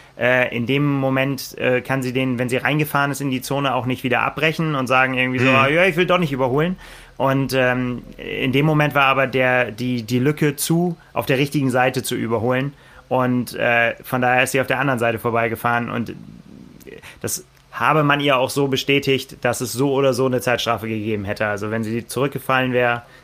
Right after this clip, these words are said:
Speaker 1: hätte es eine gegeben und so hat's halt auch eine gegeben. Blöde
Speaker 2: Ja,
Speaker 1: Situation.
Speaker 2: also
Speaker 1: Blöde, also man, man kann im Prinzip nichts,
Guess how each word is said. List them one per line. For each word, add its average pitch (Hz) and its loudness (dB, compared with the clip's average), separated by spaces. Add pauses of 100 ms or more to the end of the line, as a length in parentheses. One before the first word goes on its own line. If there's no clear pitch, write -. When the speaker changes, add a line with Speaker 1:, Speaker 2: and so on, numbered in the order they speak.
Speaker 1:
hätte 135 -2
es 120 -6
eine 123 0
gegeben 117 -2
und 110 -6
so 113 -2
hat's 107 -4
halt 107 -4
auch 92 -8
eine 101 -8
gegeben. 101 -12 (400)
Blöde 160 4
Speaker 2:
Ja, 90 4
Speaker 1:
Situation. 175 4
Speaker 2:
also 104 -6 (180)
Speaker 1:
Blöde, 160 2
also 156 0
man, 147 0
man 147 2
kann 160 0
im 165 0
Prinzip 156 -2
nichts, - -4